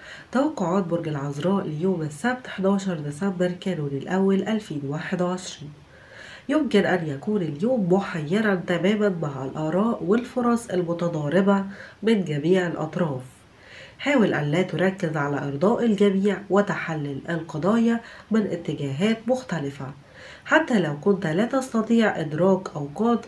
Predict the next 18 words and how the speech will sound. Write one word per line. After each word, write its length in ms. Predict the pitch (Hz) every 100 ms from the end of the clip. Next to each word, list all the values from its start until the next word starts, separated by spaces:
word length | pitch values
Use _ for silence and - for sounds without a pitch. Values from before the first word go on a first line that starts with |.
| -
معينة، 800 | 202 247 220 156 175 185 180 180 - - - -
ولكن 400 | 277 294 - 190 -
اتباع 720 | 170 151 139 185 175 - 202
قلبك 460 | 190 180 175 -
يمكن 320 | 233 214 196
أن 320 | 175 - 147 139
يكون 440 | 135 233 262 220
هو 300 | 147 156 156
الأفضل 540 | 156 208 196 190 190
لك. 140 | 135 127 - - - - - - - -
يمكن 400 | 269 285 220 190
أن 200 | 180 170
يجعلك 560 | 147 135 151 190 156 156
الانغماس 880 | 143 180 160 147 147 262 294 269
في 140 | - 196
الرعاية 500 | 170 151 156 180 160
الذاتية 800 | 147 147 220 262 247 240 240 233 - - - 233
والتعشش، 920 | 294 294 170 160 - - 185 -